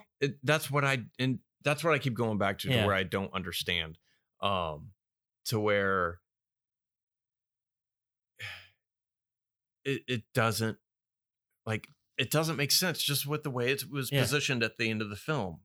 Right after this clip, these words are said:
Speaker 2: Yeah.
Speaker 1: Like, are we supposed to be championing that?
Speaker 2: Yeah.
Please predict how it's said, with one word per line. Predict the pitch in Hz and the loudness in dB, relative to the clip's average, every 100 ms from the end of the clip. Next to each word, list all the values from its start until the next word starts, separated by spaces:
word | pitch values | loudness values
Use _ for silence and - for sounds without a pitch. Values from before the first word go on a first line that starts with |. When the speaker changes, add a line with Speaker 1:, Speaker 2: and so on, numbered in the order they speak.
| - | 0
Speaker 2:
Yeah. | 151 | 0
Speaker 1:
Like, | 113 - _ _ | 0 -4 _ _
are | 120 | -2
we | 127 | 0
supposed | - 147 | 0 -2
to | 131 | -2
be | 123 | -2
championing | - 110 127 123 151 151 127 | 0 -2 -4 -4 -4 -4 -2
that? | 135 156 151 _ | 0 0 -6 _
Speaker 2:
Yeah. | 135 | -2